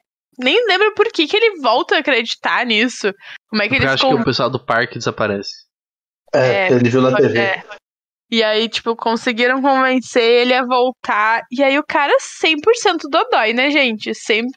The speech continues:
Speaker 1: primeiro, o rolê da câmera analógica, sabe? O maluco tá aqui girando o negócio. Ah, gente, pelo amor de Deus, entendeu? Ok, eu entendo o rolê da eletricidade, mas pelo amor de Deus.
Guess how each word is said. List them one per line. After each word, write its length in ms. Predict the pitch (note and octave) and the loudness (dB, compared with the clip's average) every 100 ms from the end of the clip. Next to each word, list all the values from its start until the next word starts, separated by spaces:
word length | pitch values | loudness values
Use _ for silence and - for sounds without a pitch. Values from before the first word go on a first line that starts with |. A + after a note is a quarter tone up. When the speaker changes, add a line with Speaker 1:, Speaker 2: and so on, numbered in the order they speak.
| _ | _
Speaker 1:
primeiro, 400 | D#4+ C#4 C4 F#4 - - - | 0 2 2 0 -6 -14 -4
o 80 | E4+ | 0
rolê 260 | F4 D4 C4+ | 2 2 0
da 140 | D4+ | -2
câmera 540 | D#4+ D#4+ B3 B3+ C4+ | -4 -2 -2 0 0
analógica, 920 | C#4 C4 C#4+ E4 G3+ B3+ A3+ A3 - G#3+ | 0 2 2 2 2 2 -2 -4 -4 -4
sabe? 280 | A3 G3 | -2 -4
O 80 | G3 | -2
maluco 440 | G#3+ G#3+ G#3 A#3 - | 0 0 -2 -4 -4
tá 140 | C#4+ | -4
aqui 400 | C#4 - C#4 D#4 - - - _ - C#4+ E3+ | -2 -2 0 0 -4 -16 -18 _ -16 -14 -4
girando 720 | C#4 - D#4 G4 D4+ D#4 D4+ | -2 0 0 2 2 0 0
o 60 | D4+ | -2
negócio. 500 | C#4 B3+ A3+ - C#4 | -2 0 -2 -2 -2
Ah, 180 | A3+ A3+ | 0 0
gente, 500 | A#3 G3 G3+ - G3 | -2 -4 -6 -10 -8
pelo 200 | - G3+ | -2 0
amor 260 | G#3 B3+ G#3 | 0 0 -2
de 160 | - | -2
Deus, 280 | G4 C4+ B3+ | -2 0 0
entendeu? 460 | B3+ A#3 A3 G3+ F#3 | -2 -2 -2 2 2
Ok, 280 | G3 A#3+ - | 2 -2 -2
eu 180 | C4 B3+ | 0 2
entendo 500 | B3 C#4 - A#3 B3 | 0 -4 -2 0 2
o 100 | A#3+ | 4
rolê 260 | C#4 A3 G#3+ | 4 2 2
da 120 | A3 | 2
eletricidade, 920 | A3 A3 B3+ A3 C4 B3+ G3+ A3 A#3+ | 0 0 -4 -4 -6 -2 -2 -2 -4
mas 240 | A3+ A#3+ - | -4 -4 -4
pelo 200 | B3+ F#3+ | -2 2
amor 260 | B3+ G4+ F4 | 2 2 2
de 140 | G#4+ | 0
Deus. 260 | B4+ A#3 | 0 -2